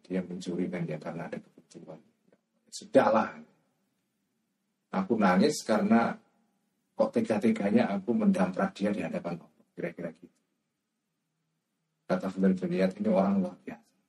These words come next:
Tidak pernah lihat orang sezuhud ini. Orang dari daerah Khurasan ini." Dan Khurasan ini memang, saudara-saudara, ini daerah dalam sejarah Islam masa lampau yang melahirkan wali-wali besar itu ya di Khurasan ini.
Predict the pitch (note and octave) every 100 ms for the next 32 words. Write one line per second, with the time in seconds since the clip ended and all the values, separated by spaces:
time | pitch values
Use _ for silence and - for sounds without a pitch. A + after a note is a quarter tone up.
0 | A2+ - - F#2+ G2+ F#2 F#2+ F#2+ G2 -
1 | G2 G2 G2 - C3 A2 - A#2+ B2 B2+
2 | - D3 B2+ G2 - - _ _ _ _
3 | _ _ G#2+ A2 A#2+ G2+ F#2+ G2 F#2+ G2+
4 | G2 - A#2 A2 G2 - A3 - D#2 A2
5 | - _ _ _ _ _ _ _ _ _
6 | _ _ - F#2+ E2 G#2 G2+ G2 - A2
7 | A2+ C#3+ B2 A2 G2+ C#3+ D3 F#2+ - -
8 | F#2+ - - - - F2+ A#2+ G#2+ - F#2+
9 | C3 - - F2+ F#2+ A2 A#2 F2 E2+ E2+
10 | E2 - _ _ - - - F#3 F3+ F#3+
11 | - F#3+ F#3 F#3+ E3+ E3+ E3+ - A2+ G2+
12 | A#2+ A#2 A2 G#2+ F#2+ G2 F#2+ A2 G2 G#2+
13 | G#2+ A2 A2 G#2 A2 - - A2 C3+ G#2+
14 | F#2 - F#2+ E2 - - -